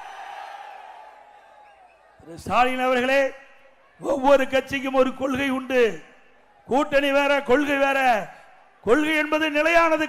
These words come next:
கட்சிக்கு, அது அண்ணா தி மு க இடத்திலே இருக்கின்றது. கூட்டணி என்பது தேர்தல் நேரத்திலே அமைக்கப்படுவது. இன்றைக்கு எதிரிகளை வீழ்த்த வேண்டும் என்று சொன்னால் கூட்டணி அமைக்க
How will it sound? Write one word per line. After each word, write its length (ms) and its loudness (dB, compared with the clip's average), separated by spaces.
கட்சிக்கு, 480 -2
அது 220 2
அண்ணா 240 4
தி 120 6
மு 80 6
க 200 8
இடத்திலே 360 0
இருக்கின்றது. 480 -4
கூட்டணி 400 2
என்பது 300 0
தேர்தல் 420 6
நேரத்திலே 480 0
அமைக்கப்படுவது. 760 -6
இன்றைக்கு 420 -4
எதிரிகளை 400 0
வீழ்த்த 320 -2
வேண்டும் 240 0
என்று 180 -4
சொன்னால் 420 4
கூட்டணி 420 -2
அமைக்க 240 -10